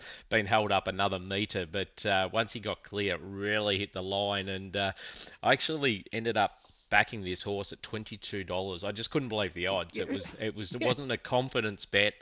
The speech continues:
Speaker 1: I was thinking, "Oh, this is a horse gonna get me out and win," but he's been racing so good. He was, just became an, you know, a horse you had to back each way. The odds just kept blowing out, and I don't know why.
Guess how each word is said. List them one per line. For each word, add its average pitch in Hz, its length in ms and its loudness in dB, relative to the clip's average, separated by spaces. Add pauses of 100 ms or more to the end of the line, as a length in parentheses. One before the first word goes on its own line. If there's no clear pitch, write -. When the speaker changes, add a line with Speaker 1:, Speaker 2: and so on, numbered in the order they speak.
(100)
Speaker 1:
I 107 60 0
was 92 160 -4
thinking, 104 280 0
"Oh, 98 120 6
this 101 180 -2
is 104 160 -10
a 117 60 -6
horse 101 220 -4
gonna 95 220 -4
get 92 220 -2
me 90 100 0
out 90 120 0
and 85 120 -14
win," 101 300 -4
but 95 220 4 (420)
he's - 140 -12
been 107 260 -2
racing 113 320 4
so 95 300 -2 (240)
good. 113 360 0 (360)
He 120 140 -2
was, 110 120 -2
just - 220 -2
became 104 680 2 (100)
an, 98 200 -6 (340)
you 107 120 -4
know, 95 200 2
a 104 280 -2
horse 123 320 0
you 92 40 2
had - 280 2
to 107 80 -4
back 101 280 2
each 92 220 -4
way. 113 220 2
The 95 160 0
odds 117 240 0
just - 160 -6
kept - 180 -4
blowing 95 360 0
out, 120 120 6
and - 80 -4
I 92 60 -2
don't - 240 -2
know 110 160 0
why. 95 340 0